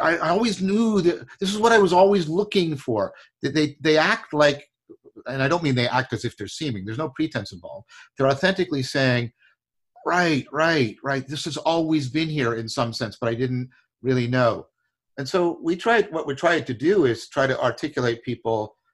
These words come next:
you know, well, where does dialectic come from in relationship to everyday conversation?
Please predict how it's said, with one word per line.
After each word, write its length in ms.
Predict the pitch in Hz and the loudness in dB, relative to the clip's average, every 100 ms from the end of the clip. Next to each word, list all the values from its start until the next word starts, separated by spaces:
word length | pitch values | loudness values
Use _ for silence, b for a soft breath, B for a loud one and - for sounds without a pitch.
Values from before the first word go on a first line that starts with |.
| _ | _
you 80 | 131 | -2
know, 240 | 127 123 - | 0 -2 -4
well, 260 | 135 139 - | -4 -4 -6
where 200 | 151 180 | -2 0
does 140 | 190 | 2
dialectic 540 | 190 170 156 147 131 - | 4 4 2 -2 -6 -6
come 240 | 147 156 | -8 -4
from 240 | - 117 | -2 0
in 100 | 113 | -2
relationship 640 | 117 113 120 123 - 123 - | -4 -4 -4 -6 -8 -8 -8
to 100 | 123 | -8
everyday 380 | 117 117 110 | -6 -6 -6
conversation? 880 | - 107 107 104 - 113 - 92 85 | -8 -10 -10 -12 -8 -8 -10 -14 -16